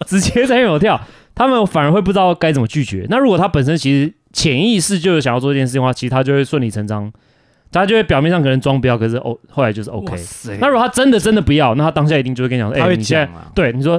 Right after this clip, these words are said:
Speaker 1: 他，他一定会跟你讲说，哎，那现在杀小，你就知道我回家，那你就知道说，OK，那就这样。对。
Speaker 2: 哇靠，那这个
Speaker 3: 这个真的也是超带种的。
Speaker 2: 快很准欸。
Speaker 1: 这个很猛。
Speaker 2: 对啊，这快很准欸。
Speaker 1: 对，可是成功率很高。
Speaker 3: 而且，不过他的，他的目标也设定非常清楚，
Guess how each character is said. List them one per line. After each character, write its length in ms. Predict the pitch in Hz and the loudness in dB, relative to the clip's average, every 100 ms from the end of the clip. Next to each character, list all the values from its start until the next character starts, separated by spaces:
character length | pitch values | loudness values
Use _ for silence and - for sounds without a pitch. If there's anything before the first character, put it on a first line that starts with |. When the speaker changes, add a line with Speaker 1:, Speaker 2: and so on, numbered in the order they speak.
| 147 | 0
Speaker 1:
他， 160 | 156 165 | -2 -2
他 140 | - 160 | -2 -2
一 60 | |
定 80 | 147 | 0
会 60 | 151 | 0
跟 40 | |
你 40 | 131 | 0
讲 80 | |
说， 80 | 127 | -2
哎， 100 | 120 | -2
那 160 | 113 117 | -2 -4
现 160 | 117 | -4
在 60 | 107 _ | -8 _
杀 240 | - 107 | -12 -10
小， 180 | 98 87 | -10 -12
你 80 | 92 | -12
就 80 | 101 | -10
知 80 | |
道 60 | 101 | -8
我 60 | 90 | -8
回 60 | |
家， 200 | 87 87 | -12 -12
那 120 | 131 117 | -8 -6
你 60 | |
就 80 | 107 | -6
知 80 | 104 | -6
道 80 | 101 | -8
说， 120 | 107 | -8
OK， 180 | 92 90 | -12 -14
那 120 | 92 | -14
就 200 | 92 87 | -14 -14
这 100 | - | -14
样。 100 | 85 - - - | -14 -14 -20 -14
对。 80 | 160 | -12
Speaker 2:
哇 80 | 127 | -12
靠， 220 | 120 104 | -14 -10
那 120 | 127 | -8
这 120 | 156 170 | -6 -4
个 260 | 160 139 - _ _ _ - | -4 -6 -12 _ _ _ -8
Speaker 3:
这 180 | - 233 | -2 2
个 80 | |
真 160 | 190 208 | 2 2
的 60 | 202 | 2
也 80 | 135 | 2
是 60 | |
超 80 | 170 | 2
带 60 | 196 | 2
种 180 | 151 | 2
的。 20 | 165 | 2
Speaker 2:
快 120 | 170 | 2
很 100 | 123 | 2
准 0 | |
欸。 80 | 139 | 2
Speaker 1:
这 80 | |
个 100 | 233 | 4
很 140 | 175 147 | 4 4
猛。 180 | 151 135 | 4 4
Speaker 2:
对 100 | 254 | 2
啊， 60 | |
这 100 | 247 | 0
快 180 | 254 214 | 0 0
很 120 | 180 | 0
准 180 | 185 139 | 0 0
欸。 40 | |
Speaker 1:
对， 20 | 110 | 2
可 80 | |
是 240 | 170 262 233 | 2 2 0
成 220 | - 151 | 0 0
功 120 | 156 | 2
率 120 | 151 | 2
很 100 | 113 | 0
高。 240 | 95 87 85 | -4 -12 -4
Speaker 3:
而 120 | 240 | -2
且， 360 | 226 196 131 - _ - | 2 2 0 -6 _ -4
不 60 | |
过 140 | 165 254 | 0 0
他 200 | 196 233 | 0 0
的， 120 | 220 | 0
他 180 | - 196 | 0 0
的 140 | 214 180 | 2 2
目 180 | 190 | 2
标 160 | 160 151 | 2 2
也 100 | 120 | 0
设 160 | 98 139 | 0 -2
定 140 | 123 | -2
非 80 | 120 | -6
常 100 | 101 | -6
清 220 | - 101 | -8 -14
楚， 180 | - | -14